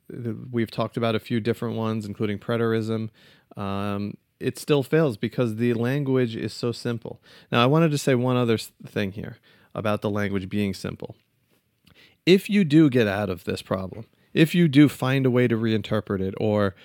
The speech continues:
look at Second Peter a-, and use that as your guide to say, "Well, like, a day is as a thousand years," and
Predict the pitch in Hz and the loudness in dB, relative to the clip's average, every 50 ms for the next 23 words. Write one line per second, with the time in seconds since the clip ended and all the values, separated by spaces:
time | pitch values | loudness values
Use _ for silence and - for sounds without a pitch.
0 | - _ _ _ _ _ _ - - 139 120 127 135 123 - 127 120 117 110 - | -20 _ _ _ _ _ _ -6 -2 0 2 4 2 4 4 4 4 4 2 0
1 | - - - 117 - - 107 - - - 117 110 110 110 107 104 104 104 98 107 | -4 -4 -4 -2 -2 -2 -4 -4 -2 0 2 2 2 2 2 2 0 0 -2 -2
2 | 110 - - - 110 110 107 107 101 101 101 101 110 113 104 101 95 107 107 104 | -4 -6 -6 -6 -4 -4 -2 -2 -4 -4 -2 0 0 0 0 0 -2 -2 -2 -2
3 | 101 104 101 - 104 98 92 - 101 101 98 92 104 95 95 98 90 90 - 107 | -2 -4 -4 -4 -6 -6 -6 -4 -4 -4 -4 -4 -4 -4 -4 -6 -8 -6 -6 -6
4 | 98 101 120 123 117 110 104 101 101 95 - - - 107 101 110 107 107 107 104 | -4 -2 0 0 0 0 0 -2 -2 -4 -6 -6 -8 -6 -4 -2 0 0 0 0
5 | 104 104 101 101 98 - 104 104 104 101 98 98 101 104 104 104 101 95 92 101 | -2 -2 -4 -4 -6 -6 -6 -6 -4 -4 -6 -6 -6 -6 -6 -6 -6 -6 -6 -8
6 | 95 92 98 | -8 -10 -10